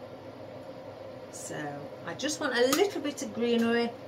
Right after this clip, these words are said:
I forgot what my song said, call this. It says, "Call it something like purple sapphire or something." But sapphires are blue.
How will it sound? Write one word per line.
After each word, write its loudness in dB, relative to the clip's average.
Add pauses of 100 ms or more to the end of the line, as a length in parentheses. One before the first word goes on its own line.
(840)
I 6
forgot 6
what 6
my 2
song 0
said, 0
call 0
this. -4
It -6
says, -4
"Call 2
it 0
something -4
like -2
purple 2
sapphire 2
or -2
something." -4 (760)
But -4
sapphires 2
are -4
blue. 2